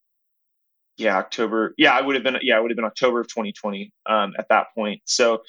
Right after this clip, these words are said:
that was kinda when I realized it was time to start looking for a coach, start looking for some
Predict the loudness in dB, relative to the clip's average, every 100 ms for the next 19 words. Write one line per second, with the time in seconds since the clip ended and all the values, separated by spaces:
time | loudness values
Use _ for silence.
0 | -20 -2 2 4 2 0 2 2 0 0
1 | 2 0 -2 -6 -2 2 2 2 2 0
2 | -2 -6 -8 -6 -6 -2 -2 -4 -4 0
3 | 2 2 0 -4 -4 -4 -2 -4 -6 _
4 | _ _ _ -8 -4 -4 2 4 4 4
5 | 0 -2 -4 -2 -6 -2 0 0 0 0
6 | 2 2 0 -2 0 2 2 0 -4 -4
7 | -8 -6 -4 -4 -4